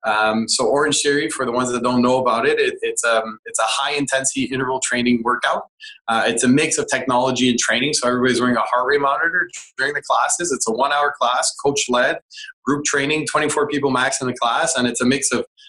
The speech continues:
uh, running, rowing, and weight training. So it's really, the workouts change every day. The franchise, they send the workouts to us. Our coaches, our certified coaches, uh, apply the workout, or they, you know, give it to the classes, and then, uh, or the,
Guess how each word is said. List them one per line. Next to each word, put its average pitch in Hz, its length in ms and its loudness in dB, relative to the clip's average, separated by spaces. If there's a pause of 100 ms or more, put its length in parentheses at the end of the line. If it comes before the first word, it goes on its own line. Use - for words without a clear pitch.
(180)
uh, 107 180 0
running, 143 340 2
rowing, 139 560 2
and 117 160 2
weight 123 180 4
training. - 360 -4
So - 180 0
it's 113 160 0
really, 139 320 2
the 120 140 -2
workouts 143 500 0
change 143 340 0
every 139 240 2
day. 139 200 2
The 143 200 -4
franchise, 135 560 0
they 139 120 -8
send 131 380 -2 (260)
the 120 60 -12
workouts 127 500 -2
to 147 140 0
us. - 300 -2 (300)
Our 113 100 0
coaches, 135 580 0
our 113 140 2
certified 127 580 0
coaches, 123 480 0 (120)
uh, 101 200 2 (180)
apply 127 260 0
the 139 40 0
workout, 143 400 0 (140)
or 110 100 -2
they, 107 300 0 (460)
you 120 60 -4
know, 104 220 -2
give 123 160 0
it 123 120 2
to 123 80 -4
the 113 100 -2
classes, 135 500 -2
and 110 280 -4
then, 110 280 0
uh, 104 80 -2
or 104 220 0
the, 98 240 -6